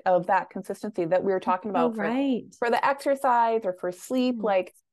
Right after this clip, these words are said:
Speaker 1: yeah, that's all gonna snowball. Same with the diet, nutrition, and with losing the weight. If you're losing a pound every week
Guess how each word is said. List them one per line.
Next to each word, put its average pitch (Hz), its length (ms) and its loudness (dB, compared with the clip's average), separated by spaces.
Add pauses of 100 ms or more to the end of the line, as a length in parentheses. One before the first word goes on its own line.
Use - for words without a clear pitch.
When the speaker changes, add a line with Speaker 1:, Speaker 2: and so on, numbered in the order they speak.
(120)
Speaker 1:
yeah, 392 360 0
that's 277 220 -4
all 294 160 -2
gonna 269 240 -4
snowball. 233 680 -4
Same 240 340 -6
with 269 140 -6
the 233 80 -6
diet, 220 300 -2
nutrition, 196 560 -6
and 185 200 -8
with 180 180 -2 (360)
losing 226 400 -2
the 190 100 -4
weight. 220 240 -10
If 190 100 -14
you're 262 100 0
losing 226 300 -4
a 160 60 -8
pound 180 400 -10
every 170 240 -8
week 165 300 -8